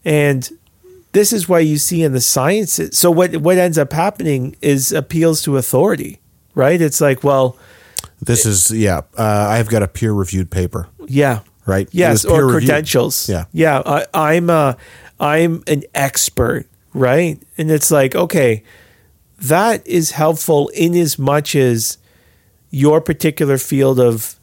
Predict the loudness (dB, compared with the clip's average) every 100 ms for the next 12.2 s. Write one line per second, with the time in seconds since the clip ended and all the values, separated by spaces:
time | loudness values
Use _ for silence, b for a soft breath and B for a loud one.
0 | -4 -4 -4 -4 -4 -2 -4 -2 -2 -2
1 | 0 0 2 2 2 2 2 -2 -12 b
2 | b b b -4 -2 -2 -4 -10 _ _
3 | _ -20 -20 -18 -12 -2 2 2 2 0
4 | 0 0 0 0 2 0 0 0 -2 0
5 | 0 2 0 0 -2 0 0 0 -2 -2
6 | -4 -8 b b b b b b _ -4
7 | 0 2 2 0 -2 -2 2 4 2 -2
8 | -12 _ _ -4 -2 0 0 -2 -2 0
9 | 0 0 -4 0 0 0 0 0 0 -2
10 | -6 -12 -14 -10 -8 -2 0 0 -2 -2
11 | 0 0 0 0 0 -2 -8 -8 -8 -10
12 | -12